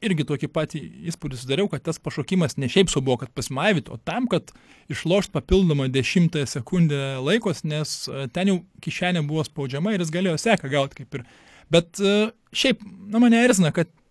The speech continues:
jie labai jau nesubalansuoti. Ir aš nežinau, ar tai yra receptas komandai turinčiai aspiracijų laimėti Super Bowl. Na, nes dabar, pavyzdžiui, a, bet kas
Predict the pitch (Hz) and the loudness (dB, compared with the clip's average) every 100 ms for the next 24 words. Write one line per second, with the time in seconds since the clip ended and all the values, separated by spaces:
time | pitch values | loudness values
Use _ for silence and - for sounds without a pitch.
0 | - 226 208 165 233 202 160 - 131 127 | -8 0 2 4 2 2 0 -2 -4 -4
1 | 127 - 113 110 147 160 - 196 165 196 | -4 -6 -8 -8 -6 -2 0 0 2 2
2 | 151 - 156 147 147 139 131 127 127 185 | 2 2 0 2 2 0 0 -2 -2 -2
3 | 185 151 - - - 139 165 160 131 151 | -4 -6 -8 -10 -6 -2 0 0 0 -2
4 | 151 131 - 131 - 135 147 151 - 127 | -2 -2 -4 -6 -6 -2 0 0 -2 -4
5 | 135 143 123 117 123 123 117 - _ _ | -2 -4 -6 -8 0 2 2 -6 _ _
6 | - 180 196 196 175 190 190 226 - 208 | -10 -8 0 0 2 4 6 4 4 2
7 | 185 185 165 - _ _ _ - 165 170 | 4 2 0 -8 _ _ _ -6 0 2
8 | 165 165 175 180 - 277 | 0 -2 2 2 2 -2